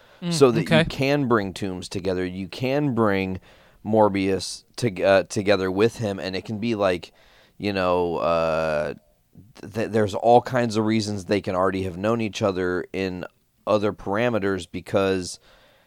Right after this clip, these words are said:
Speaker 2: you know, Adrian Toomes seems to be, like, this kinda affluent good guy, everyman in Homecoming.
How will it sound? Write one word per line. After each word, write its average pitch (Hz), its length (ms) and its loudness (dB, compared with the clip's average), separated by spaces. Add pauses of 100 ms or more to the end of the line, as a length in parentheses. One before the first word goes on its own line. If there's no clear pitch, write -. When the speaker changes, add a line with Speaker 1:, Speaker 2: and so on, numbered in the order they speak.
(120)
Speaker 2:
you 92 160 -4
know, 85 460 -2
Adrian 101 320 -4
Toomes 98 300 -6
seems 104 260 -6
to - 80 -12
be, 95 80 -2
like, 92 140 0
this 90 160 -8
kinda 92 260 -4
affluent 90 580 -6
good 107 220 0
guy, 82 400 2
everyman 90 680 -2
in 85 320 -10 (220)
Homecoming. 85 680 -4